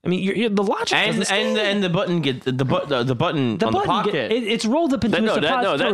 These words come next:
Speaker 3: that's,
Speaker 1: shape.
Speaker 3: that's brilliant. That's what I, that's all brilliant. I'm just saying, the next day when she's paying for stuff and she's gotta pull money out of her pussy, it
Speaker 1: Oh,
Speaker 3: just
Speaker 1: I don't think she leaves it in there,
Speaker 3: Hey,
Speaker 1: Matt.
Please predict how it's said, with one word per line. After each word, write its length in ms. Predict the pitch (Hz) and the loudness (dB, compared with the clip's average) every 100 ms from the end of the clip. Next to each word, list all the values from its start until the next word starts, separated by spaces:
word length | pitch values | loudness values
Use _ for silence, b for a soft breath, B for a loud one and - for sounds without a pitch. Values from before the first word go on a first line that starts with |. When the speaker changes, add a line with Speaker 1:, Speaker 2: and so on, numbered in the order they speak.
| 175 | 0
Speaker 3:
that's, 60 | |
Speaker 1:
shape. 220 | - - 226 | 0 0 0
Speaker 3:
that's 160 | 185 | -2
brilliant. 380 | - 160 226 120 | -2 0 2 2
That's 160 | 120 - | 0 0
what 100 | 147 | 2
I, 100 | 123 | 2
that's 180 | 170 - | 0 0
all 300 | 180 123 113 | 0 0 -2
brilliant. 320 | 117 180 110 | 0 0 0
I'm 60 | 107 | 0
just 160 | 117 | -2
saying, 260 | 165 156 117 | 0 2 2
the 80 | 110 | 2
next 240 | 120 - | 0 0
day 220 | 143 143 | 0 2
when 140 | 110 95 | 2 0
she's 200 | - 98 | -2 -2
paying 300 | 120 127 120 | 0 0 0
for 120 | 90 | -2
stuff 320 | - 87 80 | -2 -2 -2
and 80 | - | -2
she's 140 | - | -6
gotta 180 | - 92 | -2 -2
pull 200 | - 104 | 0 0
money 260 | 87 107 98 | 2 2 2
out 140 | 80 | 0
of 40 | 69 | -2
her 60 | |
pussy, 440 | - 120 117 - 64 | -2 0 0 -2 -6
it 100 | B B B B - | B B B B -2
Speaker 1:
Oh, 240 | 262 240 | 0 2
Speaker 3:
just 180 | 196 185 | 2 2
Speaker 1:
I 200 | 170 180 | 0 0
don't 200 | 170 156 | -2 -2
think 160 | 165 151 | -2 0
she 180 | 147 | -2
leaves 680 | 117 110 135 151 165 151 127 | -4 -2 -2 0 0 0 -2
it 80 | 113 | -4
in 200 | 101 104 | -8 -12
there, 120 | 104 | -6
Speaker 3:
Hey, 280 | 107 120 98 | -2 2 0
Speaker 1:
Matt. 440 | - 117 120 - | 0 -4 -6 -8